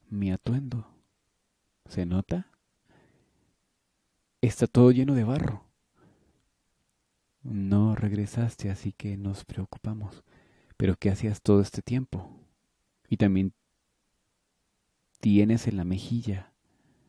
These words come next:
No es grave en la mejilla, se quita, solo hay que frotarlo.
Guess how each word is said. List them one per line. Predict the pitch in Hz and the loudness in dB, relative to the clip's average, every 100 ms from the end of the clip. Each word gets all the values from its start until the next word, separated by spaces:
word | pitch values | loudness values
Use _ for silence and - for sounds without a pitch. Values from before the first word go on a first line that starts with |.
| _ _ _ _ _ _ _ _ _ - | _ _ _ _ _ _ _ _ _ -2
No | 113 123 127 | 6 8 6
es | 127 | 4
grave | 127 139 127 | -2 -2 -2
en | 95 | -2
la | 92 | -2
mejilla, | 90 92 104 104 104 | -6 -8 -6 -4 -4
se | 104 | -6
quita, | - 127 - 90 | -8 -8 -4 -4
solo | - 87 87 | -2 -2 -2
hay | 87 | -4
que | - 92 | -4 -4
frotarlo. | 98 92 107 104 90 - | -2 -2 -4 -6 -10 -14